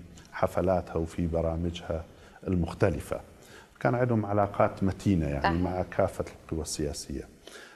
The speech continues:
Speaker 1: فإحنا قدرنا بأن حقيقة نغير الأوضاع، ومن تحت هاي الخيمة نظمنا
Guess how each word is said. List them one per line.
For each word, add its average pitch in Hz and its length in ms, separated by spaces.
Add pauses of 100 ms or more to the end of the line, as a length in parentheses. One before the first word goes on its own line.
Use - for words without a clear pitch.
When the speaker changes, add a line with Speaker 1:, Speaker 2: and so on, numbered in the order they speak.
(140)
Speaker 1:
فإحنا 143 360
قدرنا 120 440
بأن 92 540 (100)
حقيقة - 640
نغير 95 580
الأوضاع، 76 800
ومن 120 240
تحت - 220 (340)
هاي 127 200
الخيمة 110 500 (460)
نظمنا 110 720